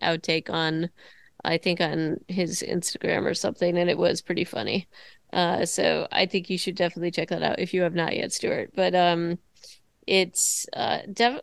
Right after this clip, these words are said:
I had a lot of fun at this. I think this is just, like, a really fun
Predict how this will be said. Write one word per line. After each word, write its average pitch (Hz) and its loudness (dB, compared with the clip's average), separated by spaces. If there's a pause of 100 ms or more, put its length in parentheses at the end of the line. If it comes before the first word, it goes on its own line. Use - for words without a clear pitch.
(100)
I 220 4
had 262 6
a 254 4
lot 240 6
of 233 -4
fun 220 4
at 233 4
this. 233 2
I 185 4
think 196 2
this - 0
is 180 0
just, 180 -2
like, 180 2
a 175 0
really 175 4
fun 180 2